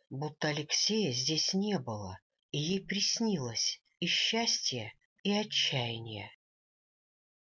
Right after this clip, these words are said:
Однако ложиться в постель, где они были вместе, Элеонора не могла. Она подарила кровать соседке, а сама устроилась на полу, на тощем тюфяке.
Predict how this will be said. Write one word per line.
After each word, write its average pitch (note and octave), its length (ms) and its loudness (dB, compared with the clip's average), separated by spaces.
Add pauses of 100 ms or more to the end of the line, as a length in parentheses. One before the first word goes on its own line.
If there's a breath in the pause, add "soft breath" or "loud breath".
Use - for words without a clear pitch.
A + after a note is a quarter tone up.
Однако F3+ 400 4
ложиться F3+ 500 4
в - 140 -8
постель, F#3+ 560 2
где D#3 240 0
они D3+ 180 2
были D3+ 260 0
вместе, D#3 760 0 (200)
Элеонора G3 520 2
не G3 140 4
могла. F#3 540 0 (840)
Она F#3 240 4
подарила E3+ 500 4
кровать F3 460 2
соседке, - 880 0 (320 soft breath)
а D3+ 100 0
сама A3+ 380 4
устроилась G3+ 680 2
на F#3+ 140 2
полу, F#3 500 -2 (300 soft breath)
на F#3 220 2
тощем G3+ 480 2
тюфяке. G3 800 -2